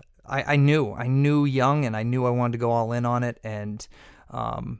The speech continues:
my attention span for other things in high school was, was very small. And, um, oftentimes I found myself, you know, leaving, uh, you know, math or science class early and getting a note from my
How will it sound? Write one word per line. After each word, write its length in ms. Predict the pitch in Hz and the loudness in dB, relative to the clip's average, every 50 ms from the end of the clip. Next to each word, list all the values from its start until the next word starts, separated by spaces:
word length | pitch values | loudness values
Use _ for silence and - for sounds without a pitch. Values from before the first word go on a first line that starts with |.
| - | -10
my 220 | - 135 131 127 127 | -4 0 2 2 2
attention 480 | 123 - - 139 135 131 - 131 127 | 2 0 -2 -2 -2 -2 -2 -4 -4
span 500 | 120 - - 131 123 120 117 117 113 113 | -4 -4 -4 -2 -2 0 -2 -2 -4 -6
for 560 | 107 - - 123 110 110 110 107 104 - - - | -8 -8 -8 -8 -6 -4 -4 -4 -6 -8 -8 -4
other 240 | - 135 127 131 120 | -2 0 0 0 -2
things 460 | 107 - - 160 151 151 151 143 117 | -2 -2 -2 -2 0 2 2 2 0
in 80 | 117 110 | 0 -2
high 140 | 113 117 113 | -2 -2 -4
school 360 | 110 - - 120 113 110 110 | -4 -6 -6 -6 -6 -6 -6
was, 280 | 107 107 104 104 - - | -8 -8 -8 -10 -12 -12
was 240 | 117 123 120 110 | -8 -8 -6 -6
very 240 | 110 110 120 113 113 | -4 -4 -2 -2 -2
small. 540 | 107 - - 135 123 123 131 143 147 139 120 | -4 -4 -2 0 0 2 2 4 2 2 0
And, 180 | 110 110 107 - - - - - - - - - | -2 -6 -8 -10 -14 -20 -20 -20 -20 -12 -6 -4
um, 200 | 117 117 117 - | -4 -2 -2 0
oftentimes 600 | 127 123 127 - - 139 127 - 131 127 123 117 | 2 2 2 2 -2 -4 -2 0 0 0 0 -2
I 100 | 113 110 | -4 -4
found 260 | - 127 120 120 117 | -2 -2 -2 -2 -2
myself, 520 | 113 110 110 - - 117 113 113 - - - | -4 -4 -4 -4 -4 -4 -4 -4 -6 -10 -12
you 120 | - 123 | -10 -6
know, 140 | 117 113 107 | -6 -4 -4
leaving, 760 | 107 110 110 117 127 131 131 123 127 120 113 113 110 107 104 - _ - - | -6 -6 -6 -4 -4 -2 -2 0 0 0 0 -2 -4 -6 -8 -12 _ -14 -12
uh, 420 | 113 110 107 101 101 98 101 107 - | -10 -8 -8 -8 -8 -10 -10 -10 -10
you 100 | 117 120 | -8 -6
know, 120 | 117 107 | -6 -6
math 480 | 101 104 110 110 110 113 113 110 - - | -6 -4 -2 0 0 0 0 -2 -4 -8
or 140 | 98 98 101 | -10 -8 -6
science 480 | - - - 120 113 113 113 113 110 | -6 -6 -4 -4 -4 -4 -4 -6 -8
class 420 | - - 127 113 110 107 107 - - - | -6 -4 -4 -2 -2 -2 -4 -6 -8 -8
early 500 | 120 123 123 123 120 113 110 110 110 - - - - - - - - | -6 -4 -4 -2 -4 -4 -6 -8 -10 -12 -16 -20 -20 -20 -18 -10 -8
and 120 | 123 120 | -4 0
getting 260 | 120 131 127 123 120 | 2 2 2 2 2
a 40 | 113 | 0
note 340 | 117 120 120 120 127 127 - | 0 2 2 2 0 -2 -4
from 160 | - 120 110 | -6 -6 -6
my 280 | 107 104 104 104 107 | -6 -6 -6 -6 -8